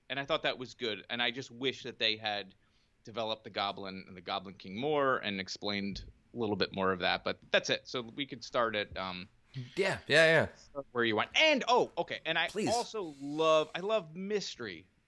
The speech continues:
Speaker 1: right? I love all of the mystery, and there's a lot of mystery. You don't know who the mom is who's dropping the thing off.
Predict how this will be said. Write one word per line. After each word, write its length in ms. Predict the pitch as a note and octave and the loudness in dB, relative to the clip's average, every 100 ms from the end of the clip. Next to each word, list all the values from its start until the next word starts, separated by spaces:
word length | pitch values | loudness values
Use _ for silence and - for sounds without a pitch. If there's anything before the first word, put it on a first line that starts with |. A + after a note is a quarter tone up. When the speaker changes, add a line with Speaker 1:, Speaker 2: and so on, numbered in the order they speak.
| - | 0
Speaker 1:
right? 180 | F3+ - | 0 2
I 100 | C#3+ | 2
love 280 | E3 F3+ - - | 4 2 2 0
all 400 | D#3+ E3+ F3 F3+ | 4 6 6 6
of 140 | D#3 | 2
the 60 | D3+ | 0
mystery, 360 | D#3+ D#3 - A#2 | 0 0 0 -4
and 100 | G#2+ | -4
there's 140 | G#2 | -4
a 40 | C#3 | -4
lot 360 | E3 F3 F3 | 4 6 6
of 60 | B2 | 4
mystery. 320 | G2+ - F#2 | -2 -8 -8
You 100 | A#2 | -2
don't 240 | C#3 D3 | 0 -2
know 540 | C3+ C#3+ D3+ D3 C#3+ C#3 | -2 0 4 6 4 2
who 380 | C3 D3 C#3+ C3+ | -2 -2 0 -2
the 140 | C3+ | -4
mom 720 | C3+ C#3 C#3+ C#3+ C3+ C3 B2 | -2 4 6 8 8 6 4
is 280 | A2 G2 F#2 | 2 -2 -6
who's 380 | G2+ G2 F#2 - - | -10 -10 -12 -14 -2
dropping 500 | G#2 F#2+ F2+ F#2 F2+ | 2 2 0 -6 -8
the 60 | |
thing 280 | F2+ E2+ F2 | -10 -10 -8
off. 180 | A#1 | -8